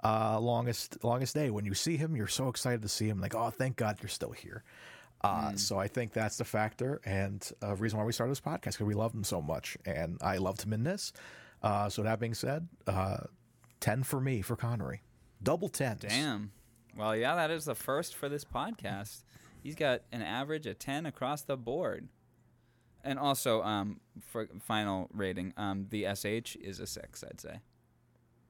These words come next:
Speaker 1: Hmm.
Speaker 2: Does the S H. What would you put that at?
Speaker 1: Yeah, probably a six, 'cause he really is kinda leaning on, 'cause he is English in this, as his
Speaker 2: Yeah.
Speaker 1: character, so he really was more English. So, uh, he didn't S-,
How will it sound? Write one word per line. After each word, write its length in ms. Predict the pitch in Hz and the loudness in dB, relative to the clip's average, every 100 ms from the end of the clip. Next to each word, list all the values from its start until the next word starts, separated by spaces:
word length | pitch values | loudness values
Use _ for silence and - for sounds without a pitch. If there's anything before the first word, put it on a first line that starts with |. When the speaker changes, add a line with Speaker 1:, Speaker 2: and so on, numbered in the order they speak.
| _ - - - - - _ - | _ -20 -20 -20 -20 -20 _ 0
Speaker 1:
Hmm. 260 | 151 208 143 - - - - - - | 4 4 0 -4 -14 -14 -14 -14 -8
Speaker 2:
Does 200 | 110 98 | -6 -6
the 140 | 92 | -8
S 160 | 90 92 | -8 -8
H. 320 | 92 - - - - - | -8 -10 -14 -20 -20 -8
What 140 | 117 | -2
would 140 | 104 98 | 0 -2
you 60 | |
put 160 | 95 92 | -6 -6
that 160 | 92 90 | -6 -6
at? 140 | 90 - - _ _ - | -8 -12 -20 _ _ 0
Speaker 1:
Yeah, 80 | 247 | 2
probably 320 | - 196 185 | 4 4 4
a 60 | 160 | 2
six, 280 | - 190 | 0 0
'cause 120 | - 101 | 2 2
he 60 | |
really 320 | 113 147 151 143 | 4 4 4 4
is 120 | 143 | 2
kinda 220 | 131 123 | 2 4
leaning 340 | 117 127 123 | 4 2 2
on, 380 | 120 117 117 110 - - - - - | 4 4 4 0 -2 -16 -18 -6 -2
'cause 120 | 92 | 4
he 140 | 107 | 4
is 100 | 123 | 4
English 580 | 113 160 131 - - - - - | 4 2 2 0 -4 -6 -12 -4
in 80 | 117 | -2
this, 140 | 101 - | 0 0
as 80 | 101 | 0
his 120 | 107 | 2
Speaker 2:
Yeah. 40 | - | 2
Speaker 1:
character, 300 | 101 98 95 | 2 0 0
so 120 | 113 | 2
he 140 | 101 | 4
really 220 | 110 120 120 | 4 4 4
was 200 | 113 113 | 2 2
more 180 | 110 120 | 2 2
English. 440 | 156 165 - - - | 0 0 -2 -6 -2
So, 360 | - 101 101 - | 2 2 2 0
uh, 40 | 104 | 0
he 140 | 95 104 | 2 2
didn't 160 | 113 - | 2 2
S-, 200 | 113 | 2